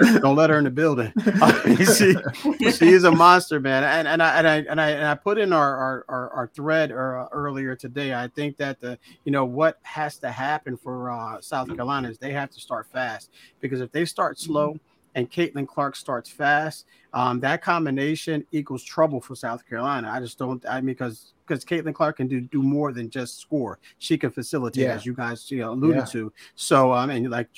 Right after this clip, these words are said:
Speaker 1: you mentioned, Jay, they, they can hit threes. If she gets open and they pay too much attention, you could pay attention to Ca-, Caitlin Clark without paying too much attention to her. And I think that, you know,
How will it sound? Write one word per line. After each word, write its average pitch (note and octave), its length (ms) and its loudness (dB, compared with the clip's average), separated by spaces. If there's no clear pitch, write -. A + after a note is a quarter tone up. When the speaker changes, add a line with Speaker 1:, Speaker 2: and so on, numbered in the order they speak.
Speaker 1:
you B2+ 180 -2
mentioned, C3 340 -2
Jay, B2+ 180 -2
they, C3 220 -6
they D3 140 -4
can C#3 100 -4
hit D3 220 -2
threes. C3+ 480 -2
If A#2 100 -4
she F3 180 -2
gets D#3+ 260 0
open D3+ 260 0
and B2 80 -2
they D3+ 100 0
pay D#3 220 -4
too D#3+ 320 -6
much E3+ 260 -4
attention, F3 460 -4
you A#3 100 0
could - 180 -2
pay G3 220 4
attention F#3 480 0
to D3 120 -4
Ca-, C#3+ 280 -6
Caitlin C3+ 320 -4
Clark C3+ 240 -6
without B2+ 300 -8
paying A#2 240 -6
too - 280 0
much C3+ 240 -4
attention A#2+ 360 -12
to A2+ 220 -10
her. A2+ 120 -12
And A#2 120 -2
I C3+ 100 0
think C3+ 260 -4
that, A2+ 180 -6
you B2+ 100 -8
know, A#2+ 160 -8